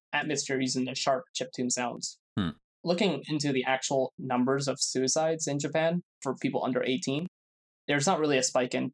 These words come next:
Speaker 1: in nineteen ninety-six.
Speaker 2: So they kinda just, the statistics prove that it didn't actually happen.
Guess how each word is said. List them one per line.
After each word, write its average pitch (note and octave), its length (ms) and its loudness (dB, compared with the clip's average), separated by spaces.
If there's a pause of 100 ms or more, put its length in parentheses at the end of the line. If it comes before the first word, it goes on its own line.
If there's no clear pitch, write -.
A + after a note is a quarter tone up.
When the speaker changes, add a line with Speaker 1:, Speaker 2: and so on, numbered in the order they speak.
Speaker 1:
in B2+ 140 2
nineteen B2 240 -2
ninety-six. B2+ 720 -2 (340)
Speaker 2:
So - 140 -6
they D#2+ 120 2
kinda E2+ 220 2
just, D2 260 -6
the F2+ 80 -4
statistics - 720 0
prove E2 540 0
that D2 120 -2
it D2 140 -6
didn't C#2+ 240 -8
actually C#2+ 320 -10
happen. C#2+ 420 -8